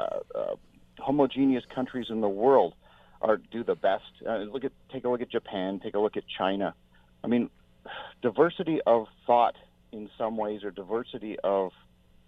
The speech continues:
culture are two different things. Um, your basic core beliefs in tolerance and acceptance and all that thing, that's, that's the basic core belief of everyone. Because if you don't have those core beliefs and you bring people in that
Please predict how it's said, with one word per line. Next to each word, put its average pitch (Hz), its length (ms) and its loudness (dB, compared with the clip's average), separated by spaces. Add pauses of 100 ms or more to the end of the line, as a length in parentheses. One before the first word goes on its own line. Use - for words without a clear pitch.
(520)
culture 123 440 2
are 95 140 -2
two - 220 -12
different 110 360 -6
things. 90 320 -6 (220)
Um, 80 400 -4 (640)
your 107 120 0
basic - 540 2
core 131 320 6
beliefs 107 500 -4 (460)
in 92 500 -8
tolerance 101 540 2 (160)
and 90 120 -8
acceptance 92 720 -4
and 95 80 -4
all 95 120 2
that 90 180 2
thing, 98 160 -6
that's, 117 160 0 (120)
that's 170 200 0 (100)
the 127 240 -4
basic - 340 -4
core 117 200 2
belief 104 340 -2
of 95 220 -6
everyone. 98 500 0 (480)
Because 131 260 -4
if 127 100 -2
you 131 120 -2
don't 151 240 4
have 143 300 0
those 110 200 -2
core 123 240 0
beliefs 107 380 -6
and 107 80 -12
you 104 80 -8
bring 113 200 -6
people 113 360 -6
in 107 80 -2
that 101 100 -4